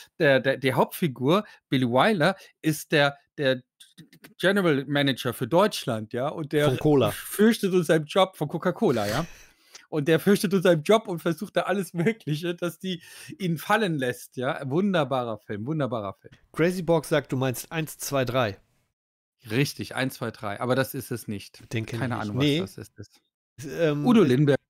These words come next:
Speaker 1: wahrscheinlich. Stellt er irgendwelche ostdeutschen Mädchen vor.
Speaker 2: Das hab ich auch vermutet. Und Andalus auch.
Speaker 1: <laughs>
Speaker 2: Sagt, Udo Lindenberg,
Speaker 1: Okay.
Speaker 2: De-, Deduktor sagt Udo Lindenberg und Tobi sagt Elton John. Und ich gucke jetzt nach. Es ist Udo
Speaker 1: Und?
Speaker 2: Lindenberg.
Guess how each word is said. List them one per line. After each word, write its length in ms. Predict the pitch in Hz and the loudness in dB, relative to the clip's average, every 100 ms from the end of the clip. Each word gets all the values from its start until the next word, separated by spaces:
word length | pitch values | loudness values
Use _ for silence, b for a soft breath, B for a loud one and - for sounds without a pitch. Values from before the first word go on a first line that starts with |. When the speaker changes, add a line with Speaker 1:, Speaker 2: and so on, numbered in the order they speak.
| _ - | _ -10
Speaker 1:
wahrscheinlich. 300 | 117 110 - | -6 -6 -6
Stellt 220 | 135 135 | -6 -4
er 60 | |
irgendwelche 380 | 127 120 117 123 | -4 -4 -6 -8
ostdeutschen 460 | 113 - 117 - 113 | -10 -8 -10 -8 -8
Mädchen 320 | 110 - 113 | -8 -10 -16
vor. 300 | - 107 104 _ _ _ _ | -12 -12 -12 _ _ _ _
Speaker 2:
Das 200 | - 147 | -10 -6
hab 120 | 202 190 | -4 -4
ich 140 | 175 | -4
auch 140 | 165 | -4
vermutet. 580 | - 104 98 95 98 120 - - | -4 -6 -4 -8 -10 -12 -18 -10
Und 160 | 135 | -8
Andalus 480 | - 175 185 180 165 | -6 -4 -2 -4 0
auch. 240 | 165 104 | 0 0
Speaker 1:
<laughs> 40 | 127 | -2
Speaker 2:
Sagt, 300 | 113 - - | -2 -4 -4
Udo 160 | 170 160 | -2 0
Lindenberg, 540 | 196 226 233 226 226 151 | -2 -2 -2 0 0 0
Speaker 1:
Okay. 40 | |
Speaker 2:
De-, 200 | 160 160 - _ | 0 0 -10 _
Deduktor 520 | 143 143 208 - 214 | -4 -2 -2 -2 -2
sagt 300 | 202 214 208 | 0 -2 -2
Udo 180 | 202 202 | -4 -2
Lindenberg 500 | 196 196 196 190 185 | 0 0 -2 -2 -2
und 120 | 165 131 | -2 -4
Tobi 220 | 170 165 | -2 -2
sagt 240 | 156 147 | -2 -2
Elton 300 | 143 151 - | -2 -4 -2
John. 240 | 120 110 101 | -2 0 -2
Und 80 | 110 | -4
ich 100 | - | -6
gucke 240 | 175 170 | -4 0
jetzt 220 | 139 - | 0 0
nach. 360 | 123 165 233 - _ _ _ _ _ | 0 0 -2 -10 _ _ _ _ _
Es 220 | - 147 - | -4 -4 -4
ist 80 | |
Udo 200 | 185 190 | 0 2
Speaker 1:
Und? 60 | 175 | 4
Speaker 2:
Lindenberg. 580 | 160 135 107 101 92 | 4 2 2 0 0